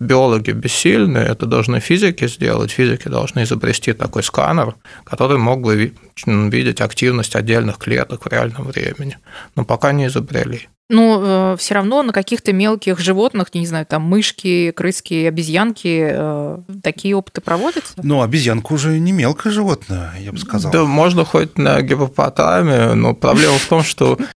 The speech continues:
Speaker 1: тот функционал мозга, который интересует нас больше всего, его ни на ком не измеришь. Вот, например, как мы там, а, понимаем эмоциональное состояние другого человека и его успешно, и успешно им манипулируем.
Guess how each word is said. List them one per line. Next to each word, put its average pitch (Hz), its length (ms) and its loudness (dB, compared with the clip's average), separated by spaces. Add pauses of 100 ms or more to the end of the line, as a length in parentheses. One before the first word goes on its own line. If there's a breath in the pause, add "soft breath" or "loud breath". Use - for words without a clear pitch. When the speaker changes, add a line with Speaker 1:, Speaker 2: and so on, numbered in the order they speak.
Speaker 1:
тот 113 160 -6
функционал 120 460 0
мозга, 117 300 2
который 113 360 2
интересует 117 460 0
нас 110 180 0
больше 117 300 0
всего, 147 340 2
его 131 360 4
ни 120 440 0
на 127 120 2
ком 127 320 0
не 123 120 2
измеришь. 127 580 0
Вот, 107 160 -4
например, 113 540 2 (340 loud breath)
как 117 300 0
мы 107 160 4
там, 104 580 2
а, 101 180 2
понимаем 110 1200 0
эмоциональное 110 560 0
состояние 110 760 0
другого 107 380 -2
человека 110 600 0
и 104 120 2
его 110 320 4
успешно, 110 640 -2 (140)
и 160 60 -2
успешно 123 440 0
им 110 100 0
манипулируем. 110 880 2